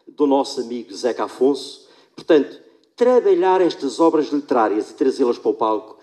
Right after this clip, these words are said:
está na gênese, digamos, deste nosso projeto. A adaptação à Carolina Caldeira, direção artística, coreografias e idealiza-, ide-, idealização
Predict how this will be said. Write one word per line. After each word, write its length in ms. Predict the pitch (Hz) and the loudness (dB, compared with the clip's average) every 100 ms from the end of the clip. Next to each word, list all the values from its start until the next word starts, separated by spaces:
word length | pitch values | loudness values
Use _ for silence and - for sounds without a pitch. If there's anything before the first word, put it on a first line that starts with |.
| - - | -20 -10
está 540 | - - 127 113 - | -8 -4 -2 -2 -6
na 440 | 123 117 113 107 160 | -8 -6 -8 -10 -10
gênese, 560 | - 131 127 113 - | -2 0 0 -4 -10
digamos, 500 | 113 113 113 107 - - _ _ | -6 -2 -2 -4 -14 -20 _ _
deste 400 | 135 143 - - | 0 0 -2 -6
nosso 220 | 131 - | -4 -4
projeto. 500 | 104 92 87 - - _ _ _ | -12 -10 -10 -10 -18 _ _ _
A 100 | - | -4
adaptação 580 | 165 180 - 160 165 147 | 0 0 0 -4 -2 -2
à 40 | 143 | 0
Carolina 400 | 143 123 127 113 | -2 0 -2 -2
Caldeira, 520 | 113 107 101 95 95 | -4 -4 -2 -2 -4
direção 400 | 143 165 185 160 | -4 -4 0 2
artística, 500 | - 156 139 - 139 | 0 -4 -12 -4 -2
coreografias 840 | 143 135 135 135 139 127 110 - - - | 0 0 0 -2 -2 -2 -2 -6 -20 -6
e 80 | 160 | -4
idealiza-, 500 | 143 135 120 135 - | -4 -6 -10 -12 -10
ide-, 320 | 139 127 - - | -10 -8 -10 -10
idealização 800 | 160 165 156 156 139 139 135 | -2 0 0 -4 -8 -4 -4